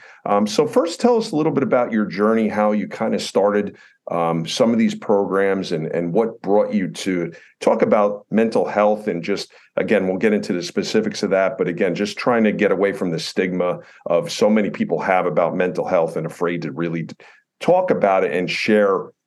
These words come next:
uh, challenges of, of what they're dealing with. So why don't you just start us off with telling a little bit about yourself?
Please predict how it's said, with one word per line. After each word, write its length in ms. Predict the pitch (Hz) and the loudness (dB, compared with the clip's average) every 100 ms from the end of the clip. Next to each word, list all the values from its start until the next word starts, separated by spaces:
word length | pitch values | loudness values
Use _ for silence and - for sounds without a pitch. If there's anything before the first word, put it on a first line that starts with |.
| _ - | _ -4
uh, 180 | 76 | -2
challenges 680 | 73 - 101 95 90 80 73 | -2 0 2 2 0 -4 -4
of, 220 | 82 73 - | -4 -6 -6
of 220 | 57 - | -6 -6
what 260 | 80 90 87 | -2 -2 -2
they're 120 | 80 | -6
dealing 400 | 73 85 78 69 | -4 -4 -4 -4
with. 180 | 69 - | -8 -2
So 280 | - 104 104 - - | 0 0 -2 -12 -4
why 120 | 139 | 0
don't 80 | 180 | 0
you 60 | |
just 220 | 156 120 - | 0 -2 0
start 260 | 110 104 | 2 2
us 140 | 101 104 | 2 2
off 240 | 98 - | 0 0
with 200 | 87 - _ _ | -4 -6 _ _
telling 240 | - 110 | -2 0
a 60 | 98 | 2
little 160 | 101 85 | 2 2
bit 140 | - | -2
about 300 | 80 85 82 | 0 0 0
yourself? 500 | - - 71 69 | -4 -4 -4 -4